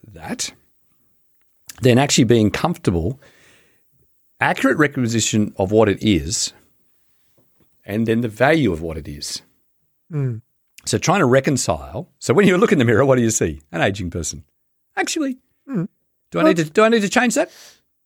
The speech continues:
Speaker 2: No.
Speaker 1: I really want to. No, but I really want to. Okay.
Speaker 2: Yeah.
Speaker 1: I really want to.
Speaker 2: Oh, okay.
Speaker 1: 'Cause that's the problem.
Speaker 2: New glasses.
Speaker 1: What am I gonna
Speaker 2: Yeah.
Speaker 1: do? I can change this. I can change that.
Speaker 2: Laser surgery.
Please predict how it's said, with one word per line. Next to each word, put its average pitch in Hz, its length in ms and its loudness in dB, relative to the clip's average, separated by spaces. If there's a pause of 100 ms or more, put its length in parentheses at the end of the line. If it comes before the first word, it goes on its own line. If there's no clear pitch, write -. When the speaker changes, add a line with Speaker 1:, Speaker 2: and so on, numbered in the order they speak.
(680)
Speaker 2:
No. 190 240 2
Speaker 1:
I - 40 0
really 131 280 2
want 120 200 0
to. 76 120 -6
No, 87 120 -4
but 85 100 -2
I - 20 0
really 104 200 0
want 90 180 -2
to. 69 100 -14 (320)
Okay. 151 260 -10 (160)
Speaker 2:
Yeah. 123 160 -8 (200)
Speaker 1:
I 95 40 -6
really 98 160 2
want 82 160 -2
to. 71 60 -16 (100)
Speaker 2:
Oh, 139 300 0
okay. 123 240 -4 (420)
Speaker 1:
'Cause 98 80 -8
that's 123 140 2
the - 80 -4
problem. 82 380 0 (160)
Speaker 2:
New 160 160 2
glasses. - 800 -4
Speaker 1:
What 196 140 0
am 190 60 2
I 185 60 6
gonna 135 120 4
Speaker 2:
Yeah. 85 60 0
Speaker 1:
do? - 100 -8
I 156 100 2
can 180 120 -2
change 175 360 2
this. 175 240 2
I 135 60 2
can 127 120 0
change 147 220 2
that. 190 60 6
Speaker 2:
Laser 196 220 4
surgery. 127 560 -2